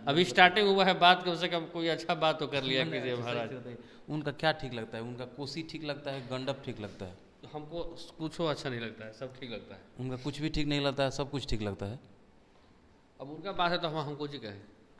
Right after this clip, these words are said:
Speaker 2: है, उनका बात है, तो जब हमसे पूछ सकते हैं, तो आप नहीं बता
Speaker 1: आपसे तो
Speaker 2: सकते।
Speaker 1: पूछना जरूरी है हमारा, क्योंकि भोजपुरी इंडस्ट्री का गंतव्य
Speaker 2: <laughs> कहीं जन्मसिद्ध अधिकार पा गए हैं
Speaker 1: <laughs> ये तो आपका
Speaker 2: कि
Speaker 1: मौलिक
Speaker 2: दूसरा इलाके से
Speaker 1: अधिकार
Speaker 2: सव-,
Speaker 1: है।
Speaker 2: सवाल पूछेंगे, मौलिक अधिकार में आ गया है।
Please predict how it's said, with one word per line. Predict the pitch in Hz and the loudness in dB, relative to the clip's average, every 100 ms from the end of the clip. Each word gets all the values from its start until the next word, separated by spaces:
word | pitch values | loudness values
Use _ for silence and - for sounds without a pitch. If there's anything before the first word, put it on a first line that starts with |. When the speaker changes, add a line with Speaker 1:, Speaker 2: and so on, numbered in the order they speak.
| 113 | -8
Speaker 2:
है, | 104 | -6
उनका | 113 120 | -8 -4
बात | 139 139 | -2 -2
है, | 139 | -4
तो | 131 | -6
जब | 117 113 | -6 -4
हमसे | 120 123 156 | -4 -4 -6
पूछ | 151 147 | -6 -8
सकते | - 139 - | -4 -6 -4
हैं, | 120 | -4
तो | 120 | 2
आप | 127 139 | 0 2
नहीं | 139 | -4
बता | 127 | -2
Speaker 1:
आपसे | 139 - | -2 -2
तो | - | -6
Speaker 2:
सकते। | 196 | -8
Speaker 1:
पूछना | 185 202 196 | -6 2 6
जरूरी | 175 170 196 | 8 8 8
है | 156 | 6
हमारा, | 139 139 151 | 4 4 2
क्योंकि | 160 156 170 165 - - - 113 | 0 0 0 0 -6 -20 -18 -10
भोजपुरी | 117 156 - 185 | -4 -4 2 2
इंडस्ट्री | 180 - 180 | 2 -2 0
का | |
गंतव्य | 165 156 160 165 196 | 2 2 0 0 0
Speaker 2:
<laughs> | - 180 - | 0 -6 -2
कहीं | 151 147 | -2 -2
जन्मसिद्ध | 135 147 151 143 147 151 | 0 0 0 -4 -2 2
अधिकार | 143 151 147 151 | 4 6 10 10
पा | 143 135 | 10 8
गए | 135 147 | 10 10
हैं | 139 147 117 - | 8 6 2 -2
Speaker 1:
<laughs> | 185 | -4
ये | 196 | 2
तो | 208 | 4
आपका | 180 196 | 6 6
Speaker 2:
कि | |
Speaker 1:
मौलिक | 185 175 | 6 6
Speaker 2:
दूसरा | 190 165 | 8 6
इलाके | 147 | 4
से | 143 | 4
Speaker 1:
अधिकार | 147 135 135 | 4 6 6
Speaker 2:
सव-, | |
Speaker 1:
है। | 139 - - | 4 -8 -8
Speaker 2:
सवाल | - 135 143 151 | 6 10 10 8
पूछेंगे, | 139 127 135 | 4 2 4
मौलिक | 135 135 147 143 | 6 6 6 6
अधिकार | 143 127 127 120 | 4 6 6 6
में | 117 | 6
आ | 113 | 4
गया | 113 113 | 6 4
है। | 117 | 4